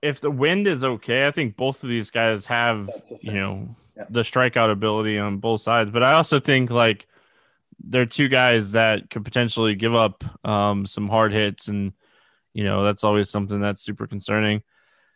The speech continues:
Speaker 1: Uh, let's talk Brewers bats. Um, anything standing out to you here?
Speaker 2: Yeah, uh, it's gonna be the lefties for me that I'm gonna target. Um, Yelich is the one that obviously stands out.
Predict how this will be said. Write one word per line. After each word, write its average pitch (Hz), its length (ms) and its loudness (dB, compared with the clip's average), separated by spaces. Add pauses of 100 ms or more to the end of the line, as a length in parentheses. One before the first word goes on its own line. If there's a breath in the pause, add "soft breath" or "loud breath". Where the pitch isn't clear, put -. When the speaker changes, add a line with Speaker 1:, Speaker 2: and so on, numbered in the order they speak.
(220)
Speaker 1:
Uh, 147 220 6
let's 151 180 0
talk 190 260 2
Brewers 156 380 4
bats. 131 760 2
Um, 123 380 4
anything 135 300 0
standing 131 340 0
out 127 140 -2
to 131 100 -8
you 123 140 -2
here? 131 340 -2 (2000 soft breath)
Speaker 2:
Yeah, 117 440 2 (140)
uh, 123 500 -2
it's 127 200 -4
gonna 143 180 0
be 139 140 2
the 113 100 0
lefties 113 600 -2
for 139 120 -6
me 127 160 0
that 123 140 -2
I'm 120 120 -4
gonna 117 220 -6 (680)
target. 120 540 -4 (240)
Um, 101 680 -6 (100)
Yelich 113 440 -4
is 104 180 -10
the 110 60 -6
one 107 180 -4
that 101 120 -8
obviously 101 500 -6
stands 107 420 -12
out. 101 360 -6